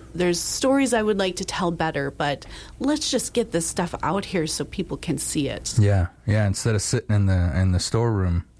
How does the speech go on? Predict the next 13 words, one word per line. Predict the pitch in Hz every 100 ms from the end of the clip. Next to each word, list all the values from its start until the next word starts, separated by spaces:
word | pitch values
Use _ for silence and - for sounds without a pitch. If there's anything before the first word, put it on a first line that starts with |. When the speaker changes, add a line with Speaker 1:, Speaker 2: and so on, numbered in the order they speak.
| -
Speaker 1:
Exactly. | 190 165 170 151
Speaker 2:
kinda | 127 95
gathering | 98 107 101 95 90
dust, | 113 151 - -
Speaker 1:
Yeah, | 85
Speaker 2:
right? | 82 90 117
Speaker 1:
yeah. | 180 175 156 170 - -
Speaker 2:
Um, | 101 98 101 -
um, | 98 95 - 110 -
you | 113
know, | 107 107 104 101
<sighs> | -
I | 92 73 - - -